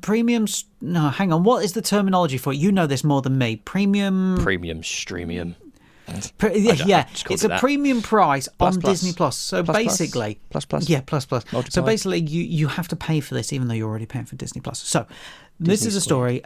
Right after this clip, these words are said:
Speaker 1: uh, set in a realm known as Kumandra, which is a reimagined Earth inhabited by an ancient civilization. There, a warrior named Raya is determined to find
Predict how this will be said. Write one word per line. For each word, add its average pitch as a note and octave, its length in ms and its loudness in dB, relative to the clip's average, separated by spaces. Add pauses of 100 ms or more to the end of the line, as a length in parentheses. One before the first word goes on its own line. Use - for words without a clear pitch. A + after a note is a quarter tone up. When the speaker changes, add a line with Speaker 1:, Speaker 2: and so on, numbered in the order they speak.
(120)
Speaker 1:
uh, C3 380 0
set E3+ 400 0
in D#3+ 160 2
a D3+ 80 6
realm F3+ 400 4
known D#3+ 260 2
as C#3+ 200 0
Kumandra, E3+ 960 2
which D#3 180 -4
is C#3 120 -2
a D3 60 0
reimagined F#3 800 0 (120)
Earth C#3+ 320 2
inhabited D#3+ 760 -4
by B2+ 180 0
an C3 260 -2
ancient D#3+ 500 0
civilization. B2 960 -2 (320)
There, E3 540 0 (160)
a C3+ 120 2
warrior E3 540 2
named C3+ 280 0
Raya C3 520 0
is C#3+ 160 -6
determined C3+ 540 -2
to B2+ 80 -6
find A#2+ 480 -2